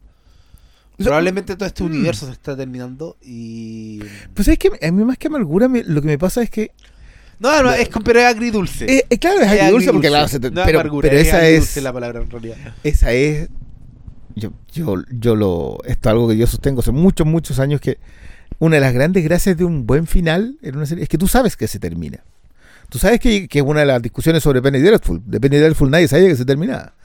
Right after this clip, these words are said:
Speaker 1: Llegaste al último episodio y te dijeron, "Este es el final", y, y, y todos quedamos así como, "¿Qué?". Eh, porque no, no lo preparas, no internalizas que lo que te queda son los últimos tres episodios.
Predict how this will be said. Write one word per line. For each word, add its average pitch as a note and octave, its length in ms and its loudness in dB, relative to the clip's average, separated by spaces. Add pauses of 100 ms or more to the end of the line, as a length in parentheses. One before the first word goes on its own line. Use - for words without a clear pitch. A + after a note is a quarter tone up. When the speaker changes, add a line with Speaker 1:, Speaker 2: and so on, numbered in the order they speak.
(340)
Speaker 1:
Llegaste C#3+ 240 2
al D#3 60 4
último D3+ 180 2
episodio F3+ 320 4
y - 20 0
te F#3 80 2
dijeron, F3+ 220 2
"Este F3+ 140 2
es - 40 0
el - 40 -8
final", F#3 320 0 (420)
y, C#3 200 4 (140)
y, C#3+ 320 2
y C#3 40 -2
todos F3+ 180 2
quedamos G#3+ 240 2
así G#3+ 80 -2
como, F#3+ 180 0
"¿Qué?". C4 360 0 (760)
Eh, C3 400 2 (200)
porque - 280 0
no, F3+ 280 4
no F#3+ 300 4
lo C4+ 160 0
preparas, A3 460 2
no A3 120 2
internalizas A#3 880 0
que B3 120 -4
lo G3 120 4
que G3 140 0
te F3 240 0
queda A3+ 220 2
son A3+ 140 2
los G3+ 80 4
últimos G#3 220 -2
tres G#3 120 2
episodios. - 320 -6